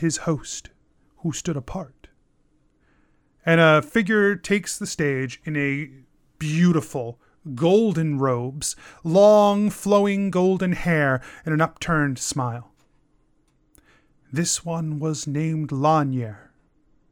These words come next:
and he knew something different, something the others had not seen. For he too saw the creatures of this world as animals, until he was one day sitting in the forest.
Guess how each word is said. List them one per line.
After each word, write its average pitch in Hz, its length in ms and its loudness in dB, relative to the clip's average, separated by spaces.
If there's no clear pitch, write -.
and 156 160 0
he 220 440 0
knew 185 420 2
something 156 920 -4
different, - 560 -8
something 202 580 0
the 165 160 0
others 143 380 -2
had 147 240 -2
not 131 260 -8
seen. 202 320 -8
For 214 120 2
he 254 220 6
too 233 260 4
saw 220 420 4
the 160 140 -2
creatures 185 460 -2
of 135 120 -4
this 139 200 -6
world 185 320 0
as 165 220 -6
animals, 180 640 -4
until 196 460 0
he 190 180 -4
was 170 340 -2
one 190 240 0
day 180 200 0
sitting 233 340 -2
in 208 100 0
the 190 60 -2
forest. - 640 -12